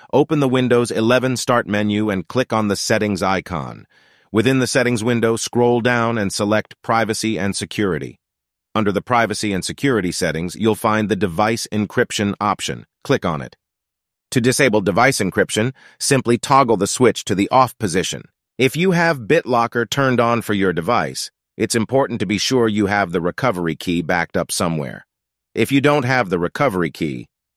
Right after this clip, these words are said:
you won't be able to access the drive, and Microsoft support doesn't have access to the recovery keys either, so they can't provide it to you or create a new one if it's been lost.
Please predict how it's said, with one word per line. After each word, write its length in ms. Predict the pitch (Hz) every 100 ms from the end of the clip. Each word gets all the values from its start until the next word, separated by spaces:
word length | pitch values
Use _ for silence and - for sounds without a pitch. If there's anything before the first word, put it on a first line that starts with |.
| _
you 140 | 113
won't 220 | 127 131 117
be 120 | 113
able 160 | 98 98
to 140 | -
access 460 | 117 117 - 92 -
the 140 | 80
drive, 560 | 101 107 78 60 60 _ _ _ _ 98
and 160 | 107
Microsoft 640 | 117 143 139 117 113 101 -
support 460 | - 80 110 92
doesn't 260 | 92 104 101
have 160 | 98 85
access 480 | 123 127 - 90 -
to 100 | 87
the 100 | 85
recovery 460 | 85 101 92 82 73
keys 320 | 85 78 82
either, 340 | 104 76 65 - _ _
so 140 | - 110
they 140 | 110
can't 300 | - 143 123
provide 380 | 120 107 117 113
it 140 | 113
to 120 | - 113
you 240 | 117 117
or 180 | 85 80
create 340 | 92 85 80
a 40 | 76
new 200 | 101 110
one 280 | 69 64
if 120 | 65 71
it's 140 | -
been 200 | 76 76
lost. 440 | 87 76 65 -